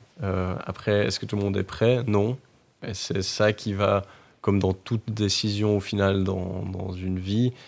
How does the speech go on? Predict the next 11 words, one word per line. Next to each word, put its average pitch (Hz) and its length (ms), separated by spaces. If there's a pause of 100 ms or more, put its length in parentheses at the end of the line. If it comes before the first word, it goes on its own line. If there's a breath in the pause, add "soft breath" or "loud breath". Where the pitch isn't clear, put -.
(240 loud breath)
il 123 100
faut 113 240
arriver 101 540
à - 100
un 98 120
certain 95 480
seuil 107 500 (840 soft breath)
pour 120 340 (160)
amorcer 101 500
le 104 60
changement. 101 480